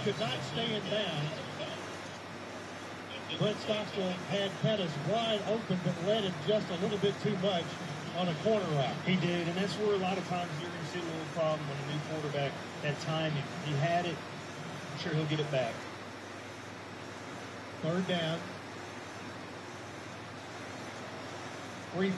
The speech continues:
Speaker 1: play. And now a flag comes in. It appeared to be a defensive offsides, but the officials are gonna converge,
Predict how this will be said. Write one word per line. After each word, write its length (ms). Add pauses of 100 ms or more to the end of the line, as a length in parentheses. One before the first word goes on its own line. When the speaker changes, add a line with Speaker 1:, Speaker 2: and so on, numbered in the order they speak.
Speaker 1:
play. 380 (760)
And 180
now 160
a 200 (160)
flag 280 (120)
comes 280
in. 320 (1700)
It 80
appeared 380
to 60
be 240
a 80
defensive 500
offsides, 840 (180)
but 180 (920)
the 120
officials 520
are 60
gonna 240
converge, 640